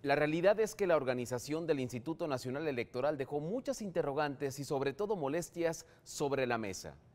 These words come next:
en la de los candidatos principalmente y luego entre los mexicanos que tuvimos la oportunidad de presenciar este ejercicio democrático.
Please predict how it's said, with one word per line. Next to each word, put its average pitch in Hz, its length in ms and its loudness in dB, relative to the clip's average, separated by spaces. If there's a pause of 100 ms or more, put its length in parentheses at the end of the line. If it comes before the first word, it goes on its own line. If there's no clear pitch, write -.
(320)
en 123 120 -2
la 123 100 4
de 120 80 4
los 113 160 -2
candidatos 117 560 2
principalmente 117 800 0
y 143 60 0
luego 190 420 2
entre 196 300 0
los 151 140 0
mexicanos 160 560 -2
que 143 120 -4
tuvimos 147 360 -6
la 127 100 4
oportunidad 113 600 -2
de 131 80 -2
presenciar 113 640 0 (440)
este 151 260 2
ejercicio 135 540 -2
democrático. 95 840 -2